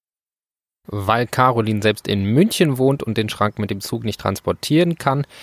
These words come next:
bittet sie Volker dann noch, ihr diesen zuzusenden. Und dafür beauftragt Volker den ansonsten vollkommen zuverlässigen und allseits beliebten Studenten Sebastian.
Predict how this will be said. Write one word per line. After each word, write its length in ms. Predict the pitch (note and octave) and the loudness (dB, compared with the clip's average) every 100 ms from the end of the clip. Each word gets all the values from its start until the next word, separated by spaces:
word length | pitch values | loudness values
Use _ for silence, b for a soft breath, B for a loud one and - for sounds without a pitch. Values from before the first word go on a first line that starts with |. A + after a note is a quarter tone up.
| B _ | B _
bittet 300 | A#2 C3 G#2+ | 0 2 0
sie 100 | A2+ | -2
Volker 420 | - G2+ G2+ G#2+ | 2 2 4 2
dann 240 | G2 F#2 F#2 | 0 0 0
noch, 200 | E2+ - | -2 -4
ihr 240 | - G#2 G2+ - G#2 | -6 -2 -2 -6 -6
diesen 480 | G2+ F#2+ G2 F#2+ | -4 -2 -2 -2
zuzusenden. 1400 | F#2 - - C3 C3+ - - F#2+ F2 G2 C#3 G3 G3+ G3+ G#3+ B B B B - | -2 -4 0 2 0 -2 -8 -8 -2 2 2 2 2 2 0 B B B B -8
Und 260 | - D3 - | -2 0 2
dafür 300 | G#2+ A2 A#2+ | 2 2 0
beauftragt 720 | G#2+ - G#2 - G#2 G#2 - | 0 0 -2 -2 -2 -2 -2
Volker 360 | - G#2 G#2+ G2+ | 0 0 0 -2
den 300 | G2 G2 - | 0 -2 -2
ansonsten 680 | G2+ G2+ G2 G2+ - G2 | -6 -2 -2 -2 -4 -6
vollkommen 960 | G2 - C3 E3+ - _ - A#2+ B2 A#2+ - _ | -6 0 2 2 0 _ -2 0 2 -2 -4 _
zuverlässigen 840 | - D3 A#2+ G#2+ G#2+ A2 G2+ G2+ - | -2 0 2 2 0 -2 -4 -4 -4
und 420 | G2 G2+ G#2 - - - | -2 -2 -2 -8 -20 -14
allseits 500 | - G#2+ G#2+ G#2 G#2 | -2 0 2 0 0
beliebten 640 | - - G2+ G#2+ G#2 - G2 | -6 -6 -4 -4 -4 -6 -6
Studenten 1000 | - - A2+ G#2 - F#2 G2 - A2+ B2+ b b b | -8 -10 -10 -8 -4 -4 -4 -2 0 0 b b b
Sebastian. 720 | - D#3 - D#2+ - - F#2 | 0 0 0 -2 -4 -10 -12